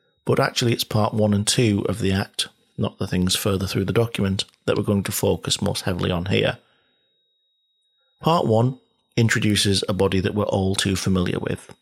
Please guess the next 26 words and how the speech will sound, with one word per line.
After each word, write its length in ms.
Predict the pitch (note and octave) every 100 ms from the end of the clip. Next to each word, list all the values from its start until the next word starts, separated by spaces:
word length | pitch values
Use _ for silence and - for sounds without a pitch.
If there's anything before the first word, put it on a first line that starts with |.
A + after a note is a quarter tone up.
| _ -
the 140 | G#2
R 200 | F#2 F2
A 80 | E2+
I 140 | E2
B. 300 | - - A2+ - _ _ _ _ _ _
And 200 | A2 G#2+
in 200 | G2+ G2
the 160 | G2 G2
very 260 | G#2 G2+ G2+
legalese 720 | G2 G#2 G2+ G2+ G2 G2 G2
way 220 | G2+ G2
that 180 | - -
these 220 | G2 F#2+
acts 240 | - -
are 100 | G2+
often 300 | G2 - G2+
and 220 | F#2+ G#2 A#2
indeed 280 | A2+ G#2 -
have 280 | - A#2+ -
to 80 | A#2
be 100 | F#2+
written 220 | F2+ -
in, 200 | F#2 G2 - _ _
it 160 | - -
states 360 | - G2+ - -
that 300 | G2+ F#2+